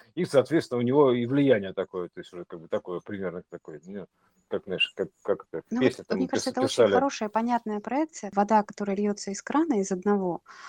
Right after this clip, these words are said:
Speaker 2: вот, а потом, э, надевает, переключается на насадку в виде душа. Э, и если мы будем затыкать одну из, э, каких-то вот сопл, э, этого душа, то, в принципе, ничего не поменяется. То есть
Speaker 1: Да.
Speaker 2: ситуация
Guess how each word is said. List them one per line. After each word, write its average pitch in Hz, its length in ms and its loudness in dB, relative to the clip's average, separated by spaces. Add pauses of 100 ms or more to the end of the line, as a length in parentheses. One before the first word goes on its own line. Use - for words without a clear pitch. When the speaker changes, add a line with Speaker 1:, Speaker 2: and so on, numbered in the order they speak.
(220)
Speaker 2:
вот, 185 320 -6
а 185 100 -2
потом, 269 560 6
э, 202 140 0
надевает, 226 500 4 (100)
переключается 226 680 2
на 196 380 2
насадку 202 580 0
в 185 60 -4
виде 190 200 0
душа. 180 560 -2 (640)
Э, 180 180 0
и - 100 -2
если 226 320 0
мы 226 140 2
будем 214 240 -2
затыкать 208 640 -4
одну 208 380 2
из, 196 400 -4
э, 180 400 -8 (220)
каких-то 196 420 -8
вот - 340 -10
сопл, 214 600 2
э, 196 120 -4 (200)
этого 196 260 0
душа, 214 440 2 (260)
то, 208 100 -4
в - 80 -10
принципе, 285 640 4
ничего 208 560 0
не 233 120 4
поменяется. 208 840 -2 (540)
То 202 80 -12
есть 185 100 -8
Speaker 1:
Да. 139 40 -2
Speaker 2:
ситуация 214 460 -8